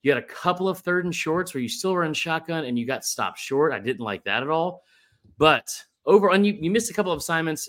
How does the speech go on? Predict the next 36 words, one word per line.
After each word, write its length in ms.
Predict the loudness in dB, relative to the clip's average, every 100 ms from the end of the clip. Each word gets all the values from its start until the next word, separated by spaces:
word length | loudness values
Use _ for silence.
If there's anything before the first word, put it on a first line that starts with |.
| -4
uh, 240 | -2 -2 -2
and 140 | -2
gaps 300 | -2 -2 -4
and 60 | -8
stuff 100 | -8
like 140 | -4
that 220 | -4 -4
that 100 | -6
your, 220 | -6 -6 -4
your 200 | -6 -6 -8
defensive 320 | -8 -8 -4
backs 220 | -2 -2
and 80 | -6
safeties 320 | -6 -6 -8
are 20 |
supposed 200 | -8 -8 -8
to 60 |
fill 400 | -4 0 0 -2 _ _ _ _ -6
in 100 | 0
the 80 | 2
run 240 | 2 0
game 220 | 0 -2 -2
for 60 |
Mississippi 260 | -6 -6 -10
State. 460 | -4 2 2 0 -2
They, 160 | -4
they 100 | -2
had 140 | -2 -4
a 40 |
couple 320 | -4 -2 0
of, 120 | 0
like, 160 | -2 -6 _ _ _ _
long, 280 | -4 -2 -2
effective 360 | -2 -6 -6 -8
touchdown 360 | -8 -4 -4
drives. 340 | 0 0 -2